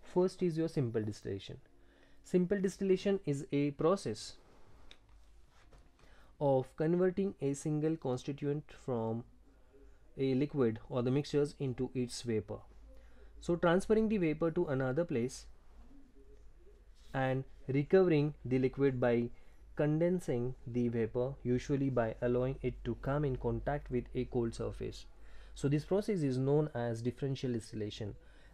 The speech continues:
as distillation is based on the differences in volatilities and vapor pressure of the, uh, components in the mixture. As far as the principle of this simple distillation is concerned,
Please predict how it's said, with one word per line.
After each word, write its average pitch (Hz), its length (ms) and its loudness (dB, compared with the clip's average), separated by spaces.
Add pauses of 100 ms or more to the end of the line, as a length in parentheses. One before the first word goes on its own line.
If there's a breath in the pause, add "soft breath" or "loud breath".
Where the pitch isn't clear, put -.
as 120 180 0
distillation 160 640 -2
is 117 200 -2
based 131 400 0
on 131 180 -2
the 120 80 -2
differences 147 720 -4
in 120 320 -2 (600 soft breath)
volatilities 151 760 2 (340)
and 123 320 -2
vapor 123 280 2
pressure 147 480 -2
of 123 320 2
the, 120 380 -2 (520 loud breath)
uh, 117 120 -2
components 123 580 0
in 110 120 -2
the 113 60 -2
mixture. 110 380 -6 (1300 loud breath)
As 156 160 -2
far 208 160 4
as 202 160 2
the 202 80 0
principle 185 540 0
of 143 160 2
this 135 140 -2
simple 139 300 -2
distillation 131 560 -2
is 120 140 -4
concerned, 131 500 -2